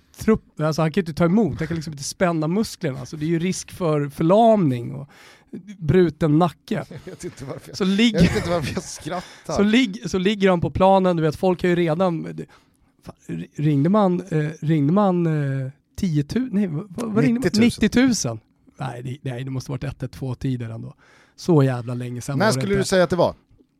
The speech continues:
Speaker 1: Skulle säga att det var tjugohundra.
Speaker 2: Den här
Speaker 1: Nittio-,
Speaker 2: smällen,
Speaker 1: nej,
Speaker 2: alltså.
Speaker 1: nittioåtta.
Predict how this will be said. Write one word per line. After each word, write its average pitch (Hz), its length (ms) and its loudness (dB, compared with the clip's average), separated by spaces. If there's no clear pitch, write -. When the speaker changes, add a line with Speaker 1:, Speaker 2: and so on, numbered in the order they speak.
Speaker 1:
Skulle - 180 -4
säga 220 300 4
att 208 80 -2
det 233 100 4
var 226 360 6
tjugohundra. 226 720 4
Speaker 2:
Den - 160 2
här 220 60 6
Speaker 1:
Nittio-, 247 60 -2
Speaker 2:
smällen, 139 180 2
Speaker 1:
nej, 214 80 4
Speaker 2:
alltså. 226 120 4
Speaker 1:
nittioåtta. 233 540 2